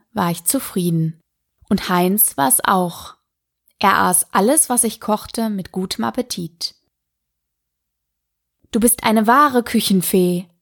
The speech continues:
lobte er mich täglich am Abendbrottisch und prostete mir mit seinem Feierabendbier zu. Aber nicht nur das Kochen,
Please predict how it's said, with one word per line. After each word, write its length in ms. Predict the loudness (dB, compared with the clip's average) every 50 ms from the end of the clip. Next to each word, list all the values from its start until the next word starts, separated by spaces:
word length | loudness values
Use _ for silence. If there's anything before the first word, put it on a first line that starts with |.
| _ _ _
lobte 360 | 0 2 2 2 0 -2 0
er 140 | 0 2 0
mich 200 | 0 -2 -4 -6
täglich 540 | -6 -4 -4 -4 -4 -2 -2 -2 -2 -2 -2
am 100 | -2 0
Abendbrottisch 1040 | 2 2 2 2 2 0 -4 -2 -4 -4 -4 -4 -4 -2 -2 -2 0 -2 -4 -2 0
und 120 | 0 -2 -2
prostete 600 | 2 2 2 4 4 2 0 -4 -2 0 0 0
mir 240 | 2 2 2 2
mit 160 | 2 2 0 0
seinem 280 | 0 0 0 0 0
Feierabendbier 960 | -2 -2 0 0 0 0 0 0 0 0 0 0 -4 -4 _ 0 0 0 0 0
zu. 460 | -2 -2 0 0 0 0 0 -4 -8 _ _ _ _ _ _ _ _ _ _ _ _ _ _ _ _ _ _ _ _ _ _ _ _ _ _ _ _ _ _ _ _ _ _ _ _
Aber 260 | -2 2 2 4 4
nicht 260 | 4 2 0 -2 -2
nur 140 | 0 0 2
das 240 | 2 2 2 2 -2
Kochen, 480 | 0 -2 -2 -2 0 -4 -6 -6 -8